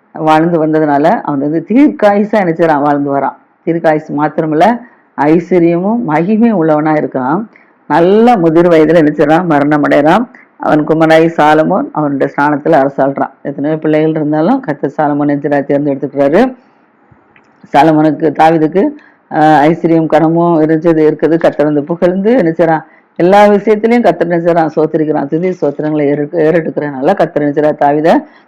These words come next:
ஆசீர்வதித்து வந்திருக்கிறார். அவங்க இவங்கெல்லாம் யுத்தம் போனாலும் அங்க கூட என்ன செய்றார்? எல்லா இடத்துலயும் தாவீது ஜெயிச்சுட்டு வந்தான். சவுலுக்கு எத்தனையோ நேரங்கள் போற, சவுலு மூலமா போராட்டங்கள் வந்துச்சு,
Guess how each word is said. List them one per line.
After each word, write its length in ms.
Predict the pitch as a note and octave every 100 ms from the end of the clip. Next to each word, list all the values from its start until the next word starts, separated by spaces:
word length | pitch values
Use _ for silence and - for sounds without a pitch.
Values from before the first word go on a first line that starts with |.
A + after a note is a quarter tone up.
| _
ஆசீர்வதித்து 680 | D3+ D#3 D#3 D#3 D3+ D3 D3+
வந்திருக்கிறார். 460 | C#3+ C#3+ C#3+ C#3 -
அவங்க 240 | D3 C#3
இவங்கெல்லாம் 460 | C#3+ D3+ D3+ D#3+ A#3
யுத்தம் 280 | G#3 F#3+ E3+
போனாலும் 300 | E3+ F3 E3+
அங்க 200 | D3+ C#3+
கூட 180 | F3+
என்ன 140 | F#3 E3
செய்றார்? 180 | E3 D#3+
எல்லா 300 | D3 E3 F#3
இடத்துலயும் 340 | G3 F#3+ G#3
தாவீது 440 | F#3+ D#3+ D#3+ D3 D3
ஜெயிச்சுட்டு 260 | D3 D3
வந்தான். 280 | D3 C#3+ - _ - - _ _ -
சவுலுக்கு 200 | D#3+ D#3
எத்தனையோ 520 | D#3+ D3 D#3+ F3 G#3+
நேரங்கள் 420 | G#3+ F#3 F#3 F3 E3+
போற, 260 | E3 D#3+
சவுலு 480 | D3+ D#3+ D#3+ D#3+ D#3
மூலமா 340 | D#3+ E3 E3+
போராட்டங்கள் 580 | D#3 D#3+ C#3+ D3+ D#3 D3+
வந்துச்சு, 340 | D3+ D3 D3